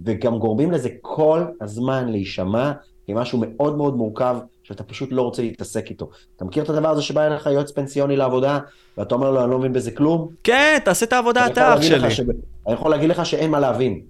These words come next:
Speaker 1: אבל גרמו לנו כל הזמן לגרום לך ש-, כאילו, שזה יישמע כאילו זה הכי מסובך ביקום, "אל תבין כלום".
Speaker 2: נכון.
Speaker 1: תגיד "כן, כן, כן" להכל.
Speaker 2: ופה הם מרוויחים אלינו הכי הרבה בעצם העובדה שאנחנו בורים בקטע הזה.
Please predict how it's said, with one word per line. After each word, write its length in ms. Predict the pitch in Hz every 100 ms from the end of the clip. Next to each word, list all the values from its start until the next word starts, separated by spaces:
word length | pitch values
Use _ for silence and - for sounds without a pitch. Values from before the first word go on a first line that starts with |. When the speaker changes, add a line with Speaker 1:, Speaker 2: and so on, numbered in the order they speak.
| _ - - -
Speaker 1:
אבל 180 | 98 107
גרמו 300 | 104 110 143
לנו 260 | 170 151 135
כל 220 | 160 156
הזמן 500 | 143 131 139 147 170 -
לגרום 720 | 120 117 113 107 113 135 143 127
לך 180 | 113
ש-, 480 | - - - 127 -
כאילו, 260 | - 127 127 - - _
שזה 200 | - 123
יישמע 380 | 131 131 127 143
כאילו 260 | 143 143 143
זה 100 | 131 127 - -
הכי 300 | - - 160
מסובך 440 | 143 147 - 147 -
ביקום, 720 | 147 139 131 - 170 160 151 - - _ -
"אל 120 | 165 156
תבין 380 | 160 151 147
כלום". 340 | 139 123 98 85 - _ _ _ _ _
Speaker 2:
נכון. 240 | - 269 294
Speaker 1:
תגיד 120 | 127
"כן, 180 | 151 147
כן, 120 | 151 139
כן" 160 | 139 135
להכל. 400 | 120 120 104 92 - _ _ _ - - -
Speaker 2:
ופה 520 | 123 139 - 196 233
הם 80 | 233
מרוויחים 460 | 190 151 - 208
אלינו 300 | 214 151 127
הכי 200 | 123 -
הרבה 300 | 131 131 208
בעצם 400 | 175 135 - 143
העובדה 340 | 127 127 127 131
שאנחנו 300 | 143 - 139
בורים 500 | 135 135 160 247 240
בקטע 420 | 151 117 - 101
הזה. 200 | -